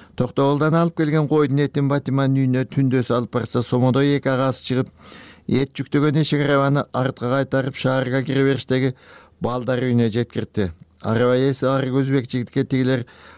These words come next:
карындашыбызды жайына койсун деп Самидинге саламдабай айтып кетишиптир. Баарынан жаман ошол окуядан кийин Батима сабакка келбей калганы болду.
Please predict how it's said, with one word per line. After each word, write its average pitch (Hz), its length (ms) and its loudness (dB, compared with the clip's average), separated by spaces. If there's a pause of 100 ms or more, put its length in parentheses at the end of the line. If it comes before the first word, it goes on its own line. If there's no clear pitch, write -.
(160)
карындашыбызды 131 680 0
жайына 135 400 0
койсун 127 480 -2
деп 143 160 -2
Самидинге 123 540 0
саламдабай 120 680 0
айтып - 380 -4
кетишиптир. 95 560 -6 (880)
Баарынан 127 420 -6
жаман 143 320 0
ошол 123 300 0
окуядан 127 420 0
кийин 139 240 -2
Батима 123 400 0
сабакка 120 420 -2
келбей 110 380 0
калганы 107 400 0
болду. 90 380 -2